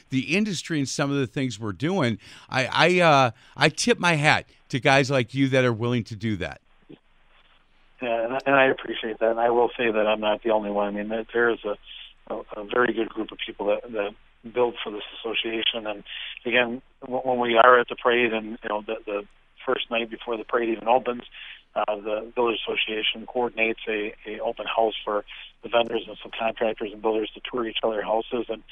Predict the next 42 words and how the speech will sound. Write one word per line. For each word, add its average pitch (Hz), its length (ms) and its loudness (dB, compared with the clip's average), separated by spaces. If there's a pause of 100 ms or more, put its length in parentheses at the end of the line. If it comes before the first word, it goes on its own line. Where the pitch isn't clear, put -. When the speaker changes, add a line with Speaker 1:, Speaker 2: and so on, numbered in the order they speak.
(320)
Speaker 2:
when 117 120 -8
you 120 60 2
walk 131 240 6
through 135 120 -4
those 127 200 0
houses, 117 420 4
there's 107 180 -6
never, 117 320 2
"Oh, 110 140 0
look 110 200 -4
what 104 100 -6
he 113 120 -4
did," 113 200 -2
or 110 80 -2
"Look 107 180 -4
what," 110 120 -6
it's, 117 200 -4 (120)
it's - 140 -8
always 117 300 4
a, 107 80 2
"Hey, 110 300 2 (280)
this - 140 -16
looks 110 140 -10 (100)
great. 123 420 2
I 117 60 -4
mean, 110 180 -10
you 107 80 -10
did 101 160 -10
a - 20 -12
great 104 280 -4
job." 117 260 6
And 107 160 -12
everybody 131 440 -2
supports - 400 -6
everybody. 120 460 0
And, 107 100 -2 (580)
um, 113 320 2
you 123 60 -6
know, 117 120 2
that's 117 220 4
what 123 160 0
makes 113 180 -4